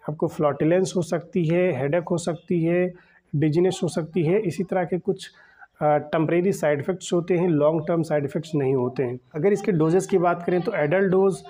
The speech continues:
खाना खाने के एक घंटा पहले आप इसको ले सकते हैं, दो टाइम ले सकते हैं, एक टाइम ले सकते हैं, जैसी जैसी कंडीशन होती है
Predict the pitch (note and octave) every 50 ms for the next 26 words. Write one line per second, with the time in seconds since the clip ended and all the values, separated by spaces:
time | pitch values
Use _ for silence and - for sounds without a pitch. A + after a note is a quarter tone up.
0 | - - - - - _ - - - - - D#3+ E3+ F3 F#3+ F#3 - - D#3+ E3+
1 | F3+ F3+ F3 D#3 G#3 G3 F3+ D#3+ F3 E3 E3 D#3+ D#3 D#3 E3 E3 D#3+ E3 - D#3
2 | C#3+ D3 D#3+ F3 F#3 F#3 E3+ D#3+ D#3 D3+ D#3+ D3 - - E3 D3+ C#3 C#3+ E3+ F#3
3 | F3+ - F3+ F3 _ - G3 F3+ D#3 E3 F3+ F#3 F#3+ D#3+ C3+ C#3 D#3+ F3 D#3+ F#3
4 | F3 F3 F3+ F3 F3+ E3+ F3 F3 D#3+ - - F3+ F3+ D#3+ D3+ D#3 D#3 - F3+ F3
5 | F3 F3+ E3 F3 - D#3+ - - F3 D#3+ C#3+ D3 C3+ - E3 D3+ D3+ C#3 D3+ D#3
6 | D3 - - C#3 C#3 C#3+ C3 - G3+ G3 F3 E3+ D#3+ F3 F3 D3+ D#3+ G#3